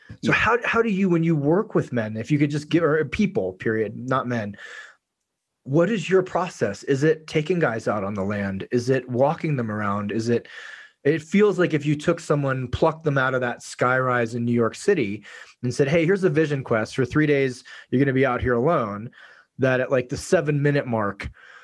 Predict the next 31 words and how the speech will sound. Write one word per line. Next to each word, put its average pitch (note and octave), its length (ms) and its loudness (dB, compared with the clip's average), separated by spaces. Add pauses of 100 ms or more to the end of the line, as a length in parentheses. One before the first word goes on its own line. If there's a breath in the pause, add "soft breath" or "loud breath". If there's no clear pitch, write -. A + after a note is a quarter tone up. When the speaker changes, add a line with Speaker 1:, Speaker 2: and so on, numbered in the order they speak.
(260 loud breath)
Speaker 1:
they C3+ 120 4
would B2 160 0
tap B2 300 0
out A2+ 280 0
and G2+ 100 -10
be A2 60 0
like, G#2 200 -2
"Bro, A2 380 -2 (160)
like, F#2+ 220 -6 (180)
I, A#2+ 120 -2
I B2+ 140 -2
need B2 160 0
my F#2 120 -4
phone. F#3+ 680 0 (160)
<laughs> - 160 -8
I - 1120 -2
need D3 220 2
some C#3+ 160 -2
processed - 540 0
food. G3 680 4 (320 loud breath)
Uh, A#2+ 200 0 (100)
<laughs> - 1000 -2 (500 loud breath)
I C3+ 60 2
need D#3 160 4
my C3+ 120 0
Netflix F#3+ 840 2 (360 loud breath)
and, D#3+ 200 0
and F3 100 2
I E3 60 4
need F3 220 2
drama. C#3 540 0